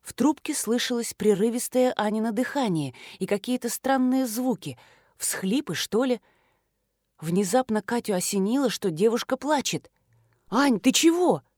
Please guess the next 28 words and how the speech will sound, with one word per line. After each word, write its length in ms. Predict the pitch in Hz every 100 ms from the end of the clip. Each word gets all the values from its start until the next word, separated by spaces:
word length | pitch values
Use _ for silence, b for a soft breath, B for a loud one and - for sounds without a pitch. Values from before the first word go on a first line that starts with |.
| -
ревёшь?" — 680 | 214 254 226 349 453 - - _ _ _ _
спросила 680 | - - 214 202 262 277 311
она 180 | 311 320
и 80 |
приостановила 760 | 269 269 233 - 220 220 254 311
свой 260 | - 226 233
бег 260 | 190 285
в 40 | -
сторону 380 | - 269 277 302
кухни, 460 | 311 269 - 170 B B B -
потому 260 | 185 196
что 160 | 214 214
в 80 | -
коридоре 480 | 208 196 180 294 247
по-прежнему 580 | 170 202 254 247 214
прощалась 520 | 170 180 - 254 247 -
с 80 |
подругой 520 | - 180 214 269 247 196 B B
Аглая 380 | 190 185 226 233
Тихоновна, 600 | - 190 175 160 147 135 - _ _
и 120 | 170
расстраивать 560 | 165 - 214 214 180 175
её 160 | 196
в 60 | 180
день 180 | 196 185
рождения 500 | 185 165 226 214 190
любыми 380 | 196 180 202 175
неприятностями, 1000 | 170 180 180 214 262 202 - 165 139